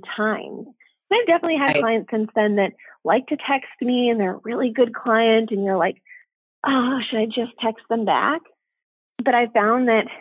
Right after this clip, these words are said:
Speaker 1: again, using that shorthand message, enforcing the boundary has always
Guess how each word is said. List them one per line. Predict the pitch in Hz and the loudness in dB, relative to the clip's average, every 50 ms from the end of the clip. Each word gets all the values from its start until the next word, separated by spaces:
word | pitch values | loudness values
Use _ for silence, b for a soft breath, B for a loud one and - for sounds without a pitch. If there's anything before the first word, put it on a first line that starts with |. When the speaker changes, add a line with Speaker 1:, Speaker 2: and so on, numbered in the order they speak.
| B B - | B B -6
Speaker 1:
again, | 226 202 226 208 208 214 | -2 2 2 2 2 2
using | 190 175 196 202 208 208 | -2 -2 -2 -2 0 0
that | 196 - - - | 0 -2 -4 -2
shorthand | - 190 151 202 202 196 202 196 | -2 0 0 0 -2 -2 -2 -2
message, | 175 196 - 220 214 220 240 - - b b b b b b - | -2 -2 -2 -2 -2 -2 -4 -6 -14 b b b b b b -6
enforcing | 233 208 202 - - 214 202 214 - 247 226 | -6 -6 -6 -6 -8 -8 -8 -8 -6 -4 -2
the | 226 214 | -2 0
boundary | 208 208 202 190 208 247 269 277 269 254 - | 0 -2 -4 -2 -2 -2 -2 -4 -4 -6 -4
has | 269 269 254 _ _ _ | -4 -4 -6 _ _ _
always | - 220 220 226 240 240 240 254 254 254 269 262 | -4 -2 0 0 0 0 0 0 0 0 -2 -4